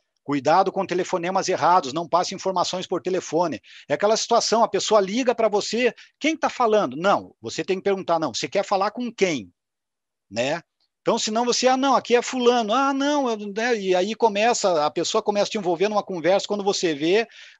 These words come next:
você já, já passou informações pra ela. Não informe quando estiverem sozinhos, isso principalmente pra crianças. Cuidado com pessoas que se dizem técnicos de companhia telefônica, entre outros.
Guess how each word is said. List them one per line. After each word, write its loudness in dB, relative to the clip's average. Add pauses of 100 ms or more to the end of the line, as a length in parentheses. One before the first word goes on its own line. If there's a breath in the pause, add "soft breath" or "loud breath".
(140)
você 0
já, 4
já 2
passou 0
informações -2
pra 0
ela. 0 (280 loud breath)
Não -4
informe 2
quando -2
estiverem -2
sozinhos, -4
isso -6
principalmente -4
pra -6
crianças. -6 (320 loud breath)
Cuidado 2
com -4
pessoas -2
que -2
se -4
dizem -6
técnicos -2
de -4
companhia -4
telefônica, -2
entre -4
outros. -2